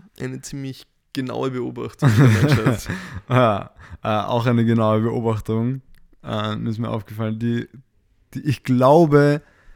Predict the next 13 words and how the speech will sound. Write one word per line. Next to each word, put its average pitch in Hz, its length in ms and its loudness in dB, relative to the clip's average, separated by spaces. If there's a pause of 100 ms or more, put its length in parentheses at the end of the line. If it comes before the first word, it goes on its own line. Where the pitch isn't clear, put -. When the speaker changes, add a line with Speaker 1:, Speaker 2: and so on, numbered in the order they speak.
(480)
Speaker 2:
die 117 100 -4
größte 123 720 2
Marketinglüge, 113 1300 -2 (720)
die 113 60 -6
es 104 120 -8
gibt, - 460 -4 (580)
Speaker 1:
Mhm. 120 360 -10 (420)
Speaker 2:
und 107 200 -4
zwar 104 600 -4
von 104 320 -6
Doktor 107 340 -8
Oetker, 127 500 -8 (840)
leider. 110 520 -8